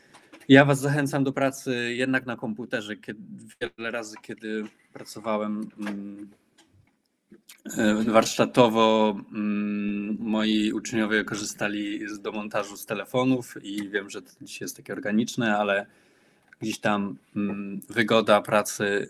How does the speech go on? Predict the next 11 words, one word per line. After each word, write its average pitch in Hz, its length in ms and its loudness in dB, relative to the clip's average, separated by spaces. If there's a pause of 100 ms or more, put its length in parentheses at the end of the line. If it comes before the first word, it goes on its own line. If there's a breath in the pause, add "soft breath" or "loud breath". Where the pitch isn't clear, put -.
e, 101 220 -4
na 98 480 -6
komputerze 104 520 -10
jest 92 120 -6
znacznie 101 360 -8
wyższa. 110 480 0 (440 loud breath)
I 120 60 -4
będziemy 123 320 6
dzisiaj 120 260 4
używać 107 420 0
programu, 104 640 0